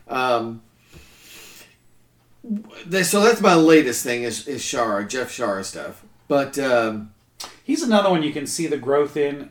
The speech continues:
Speaker 2: as a, as an author. You know, he's
Speaker 1: Yes.
Speaker 2: obviously it was not his,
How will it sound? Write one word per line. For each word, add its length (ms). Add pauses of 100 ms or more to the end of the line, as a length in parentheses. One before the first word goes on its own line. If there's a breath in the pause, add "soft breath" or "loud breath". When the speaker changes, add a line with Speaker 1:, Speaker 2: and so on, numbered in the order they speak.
Speaker 2:
as 180
a, 200
as 100
an 80
author. 340
You 120
know, 80
he's 120
Speaker 1:
Yes. 120
Speaker 2:
obviously 300
it 80 (440 soft breath)
was 220
not 260
his, 320